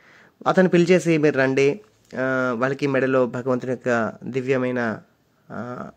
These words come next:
హారం, పుష్పహారం వేసేసి వాళ్ళ మెడలో, వాళ్ళకి వాళ్ళ భార్య సమేతంగా భగవంతునికి ఆరతిస్తారు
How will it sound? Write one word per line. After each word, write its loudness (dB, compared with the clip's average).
హారం, -2
పుష్పహారం 0
వేసేసి -4
వాళ్ళ -2
మెడలో, -4
వాళ్ళకి 2
వాళ్ళ 0
భార్య -2
సమేతంగా -2
భగవంతునికి -2
ఆరతిస్తారు -4